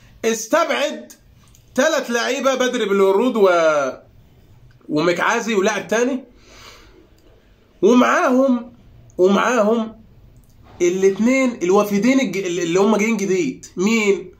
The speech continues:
سفيان ال-، الأزهري، سفيان الأزهري وعمر العمراني، الاتنين الجداد. الأسعد الشابي قال لك: "دول أنا مش عايزهم، ما ينفعونيش،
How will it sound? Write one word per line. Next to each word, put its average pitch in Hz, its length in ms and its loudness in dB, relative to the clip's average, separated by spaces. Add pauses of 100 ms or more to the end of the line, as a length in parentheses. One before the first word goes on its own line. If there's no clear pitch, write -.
(1600)
سفيان 226 320 0 (200)
ال-، 202 60 -4
الأزهري، 196 680 0
سفيان 254 220 0
الأزهري 254 640 -2 (460)
وعمر 220 460 4
العمراني، 180 640 2 (2500)
الاتنين 190 400 0
الجداد. 196 580 -2 (1300)
الأسعد 240 520 -2
الشابي 247 520 -2
قال 302 280 -2
لك: 254 160 -4
"دول 277 520 0 (440)
أنا 311 280 -2
مش 254 200 -6
عايزهم، 277 680 -2 (220)
ما 202 120 0
ينفعونيش، 254 960 -2